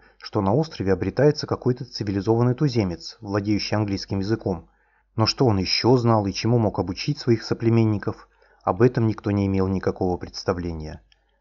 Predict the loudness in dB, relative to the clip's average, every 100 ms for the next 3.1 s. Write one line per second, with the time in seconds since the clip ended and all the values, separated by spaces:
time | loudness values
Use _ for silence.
0 | _ 4 4 6 0 -4 -6 -10 -6 -2
1 | 0 2 2 2 -2 -2 -2 -2 -2 -4
2 | -2 -4 -2 -2 0 2 0 -2 -6 -10